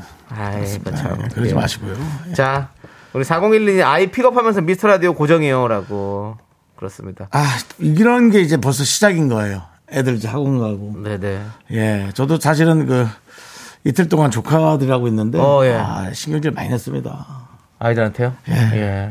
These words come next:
Speaker 1: 어떤 부분에서 좀 신경질 나시던가요? 좀
Speaker 2: 아, 삼촌이 방에 혼자 있어야 되니까
Speaker 1: 네, 네.
Speaker 2: "좀 나가 있어라." "네." 하고 나갔다가
Speaker 1: 네, 네.
Speaker 2: 이 분 만에
Speaker 1: 네.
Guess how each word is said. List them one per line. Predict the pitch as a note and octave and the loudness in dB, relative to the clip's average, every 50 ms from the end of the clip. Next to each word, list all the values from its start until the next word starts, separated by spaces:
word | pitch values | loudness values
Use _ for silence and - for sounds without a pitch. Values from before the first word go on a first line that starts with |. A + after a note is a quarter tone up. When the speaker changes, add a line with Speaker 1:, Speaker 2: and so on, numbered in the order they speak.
| G#2+ A#2 | -6 -4
Speaker 1:
어떤 | - A#2 - D#3 | -4 0 2 2
부분에서 | D3 C3 A#2+ B2 A#2 G#2+ G2+ - | 0 0 -2 -2 -2 -4 -4 -8
좀 | G#2+ G2+ | -12 -12
신경질 | - - - E3 E3+ E3 D3+ C3 | -12 -10 -6 -2 0 0 2 0
나시던가요? | A2 G#2+ - - A#2 A2 A2 A#2 A#2+ | 0 -2 -4 -6 -6 -4 -4 -4 -2
좀 | A#2+ C#3+ | 0 0
Speaker 2:
아, | D3+ D3+ | 0 2
삼촌이 | A#2+ D#3 F#3 D#3 D3 G3 F#3 E3+ | 2 2 2 4 4 4 4 4
방에 | D3 E3 E3+ | 4 4 4
혼자 | D#3+ E3+ F3+ F3+ G3 | 4 4 4 4 4
있어야 | F3 - E3+ D#3 | 2 2 2 2
되니까 | C3 C3+ C3 C3 A2+ A2 - | 2 2 0 0 0 0 2
Speaker 1:
네, | B2+ B2+ A#2+ B2 | 2 2 4 4
네. | C3 C3 C3 B2+ A#2+ A2 G2+ - - - - C3+ - | 4 4 2 2 2 0 -2 -2 -4 -6 -10 -10 -8
Speaker 2:
"좀 | B2+ B2+ | -4 0
나가 | B2 B2 B2 D3+ | 0 2 2 2
있어라." | C#3+ - - C#3+ C3+ C3+ C3 C3 C3 C3+ C3+ C3+ B2+ - - _ _ - | 0 2 2 2 2 4 4 4 4 2 0 -2 -4 -10 -16 _ _ -8
"네." | C#3 B2 C3+ D3 D3+ E3+ G3 G#3+ A3+ | -2 2 4 4 6 6 4 2 0
하고 | - - A#2 A#2+ | -2 -4 -2 -2
나갔다가 | A#2+ A2 G#2 G#2 G#2+ G#2 - F#2 F2+ A#2+ D3 D#3+ | -2 -2 -2 -4 -8 -12 -14 -16 -12 -8 -6 -4
Speaker 1:
네, | A#2+ A2+ G2+ | -4 -4 -4
네. | G#2 G#2 G2+ G2 - _ - | -6 -8 -8 -10 -14 _ -2
Speaker 2:
이 | A#2+ C3+ D#3+ | 2 4 6
분 | F3+ A#3 A#3+ G#3+ | 6 8 6 6
만에 | E3+ C#3 A2 F#2+ - - - - | 6 4 2 0 -4 -6 -10 -14
Speaker 1:
네. | - G2+ G#2+ G2+ | -12 -10 -10 -10